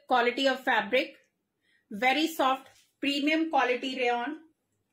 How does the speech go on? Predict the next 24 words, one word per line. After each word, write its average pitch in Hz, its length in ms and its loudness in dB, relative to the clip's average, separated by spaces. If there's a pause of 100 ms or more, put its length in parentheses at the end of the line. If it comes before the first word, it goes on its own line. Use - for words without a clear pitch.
(1500)
no 269 240 0
need 277 340 2
of 262 140 -8
lining। 233 420 0 (1400)
Uh, 233 140 4
maroon 294 380 2
color 262 260 2
में 262 140 -2
आएगा, 240 360 2
और 262 360 2
इसका, 311 540 0
इसमें 285 480 -4
guys 277 360 2
मेरे 269 180 -2
पास 302 300 -2
थर्टी 269 300 -2
एट 269 140 0
से 285 120 -4
लेके 269 240 -2
फ़ोर्टी 262 380 -2
फ़ोर 277 280 0
तक 269 160 -4
size 233 400 -2
होंगे, 247 480 -2